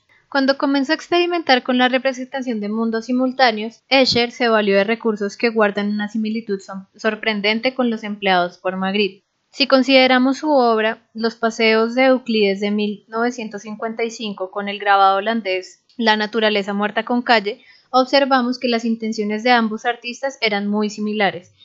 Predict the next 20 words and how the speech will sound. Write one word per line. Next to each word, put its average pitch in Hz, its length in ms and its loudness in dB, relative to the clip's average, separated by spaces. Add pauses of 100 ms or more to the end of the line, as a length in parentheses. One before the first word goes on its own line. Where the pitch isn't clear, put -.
(160)
En 214 100 -2
el 214 140 0
cuadro 220 260 4
de 254 140 6
Magritte, 269 460 4
en 226 160 2
el 214 120 0
interior 214 480 0
y 220 60 2
el 226 80 -2
exterior 240 500 2
se 262 180 -2
unen 208 300 0
inmediatamente 202 1040 -6 (100)
la 226 140 -4
pintura 214 420 -2
colocada 220 480 2
en 190 100 -2
el 190 100 -6
caballete, 220 640 0